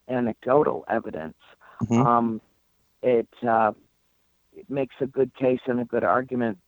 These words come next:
Speaker 1: um, for the existence of spirit and in an alternate dimension that some people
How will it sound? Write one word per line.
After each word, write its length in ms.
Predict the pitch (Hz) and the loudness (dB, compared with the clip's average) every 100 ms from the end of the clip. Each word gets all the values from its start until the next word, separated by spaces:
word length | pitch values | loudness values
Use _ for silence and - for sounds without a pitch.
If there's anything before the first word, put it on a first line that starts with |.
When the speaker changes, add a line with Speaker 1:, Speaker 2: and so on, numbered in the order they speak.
| - 101 | -18 -6
Speaker 1:
um, 460 | 107 104 110 107 - - | -4 -2 -4 -8 -12 0
for 440 | 123 117 110 107 - _ _ _ | 4 4 2 -4 -16 _ _ _
the 140 | 135 131 | 2 2
existence 580 | 123 123 117 - 123 - | 2 -4 -4 -2 -2 -2
of 100 | 113 - - | -8 -10 -6
spirit 420 | 123 120 117 - | 0 4 2 0
and 260 | 120 117 117 | -4 -4 -4
in 240 | 104 123 | -4 -2
an 160 | 117 110 | 0 0
alternate 600 | 95 120 - 110 104 - | 0 -2 -4 -6 -6 -8
dimension 720 | 113 113 117 - 107 101 - _ - - _ | -6 -2 -2 -4 -8 -10 -16 _ -20 -20 _
that 140 | 131 - | 0 2
some 180 | 135 123 | 0 0
people 380 | 117 123 127 | -2 -4 -4